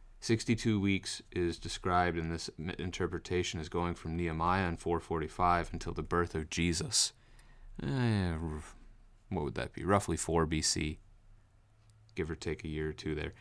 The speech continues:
And then the life of Jesus and onward from there is then the, the final week of the seventy weeks, uh, with Jesus' crucifixion being in there,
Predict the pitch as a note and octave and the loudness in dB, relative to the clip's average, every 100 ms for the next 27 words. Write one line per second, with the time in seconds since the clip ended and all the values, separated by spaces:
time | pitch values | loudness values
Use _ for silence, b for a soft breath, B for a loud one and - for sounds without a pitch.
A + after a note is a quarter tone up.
0 | b b b b b b b - _ - | b b b b b b b -20 _ -20
1 | _ _ _ A2 G#2+ G#2+ G2 - - G#2 | _ _ _ 2 4 4 2 -4 2 4
2 | F#2+ F#2+ A2+ D#3+ E3 A2+ E2 - E2+ F2 | 4 6 6 6 4 -2 -2 -4 -4 -4
3 | - - - - - - - - - _ | -8 -6 -6 -6 -16 -20 -20 -20 -20 _
4 | - G2+ - G2+ A2+ A#2 G2+ E2+ - E2+ | 0 0 4 6 8 8 6 4 -2 -2
5 | D#2+ D#2+ E2 F2 F2 E2+ E2 D#2+ G#2 - | -2 -2 -2 0 0 0 0 -2 -6 -12
6 | - _ _ _ _ - F2+ F2+ - G#2 | -20 _ _ _ _ -10 -2 -2 2 6
7 | G2 F#2+ E2+ D#2+ - - - E2+ D#2 E2 | 6 6 4 0 -4 -14 -6 -6 -4 -4
8 | - E2 E2 D#2 D2+ D#2+ - - - b | -2 -2 -2 -4 -2 -4 -4 -8 -8 b
9 | b b D#2+ D#2 E2 - F#2+ F#2+ E2 - | b b -4 -2 -2 0 0 2 0 -2
10 | G2 E2 F2 A2+ G#2+ - G2+ F#2+ F#2 F2+ | -2 -2 -2 0 0 0 0 2 2 0
11 | F2 E2+ | 0 -2